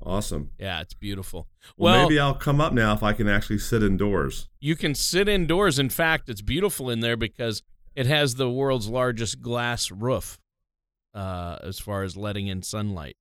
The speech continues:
Speaker 2: So, uh, that's, uh, it's a beautiful thing. So it is
Speaker 1: Awesome.
Speaker 2: indoors. It's temperature controlled. You still get natural light, though,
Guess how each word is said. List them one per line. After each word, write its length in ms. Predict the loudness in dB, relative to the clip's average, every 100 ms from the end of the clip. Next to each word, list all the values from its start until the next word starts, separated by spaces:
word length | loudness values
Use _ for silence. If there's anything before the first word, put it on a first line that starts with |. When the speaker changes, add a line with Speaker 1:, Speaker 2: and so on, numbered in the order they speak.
| _
Speaker 2:
So, 340 | -12 -10 -10 -12 _ _ _ _ _ _
uh, 240 | -12 -10 -4
that's, 420 | -4 -4 -6 -6
uh, 320 | -4 -6 -8
it's 160 | -10 -8
a 60 | -6
beautiful 460 | -2 -2 -2 -6
thing. 380 | -6 -6 -6 -10 _ _
So 220 | -6 -4 -2
it 140 | 0
is 140 | 0
Speaker 1:
Awesome. 180 | 2 0
Speaker 2:
indoors. 460 | 0 0 2 0 -2
It's 180 | -6 -6
temperature 480 | -4 -4 -6 -10
controlled. 640 | -10 -10 -4 0 0 0 -4 -10 _ _ _
You 120 | -4
still 300 | -2 0 0
get 260 | 2 -2 -2
natural 520 | -2 -2 -2 -4 -4
light, 280 | -2 -4 -6 -10
though, 220 | -14 -14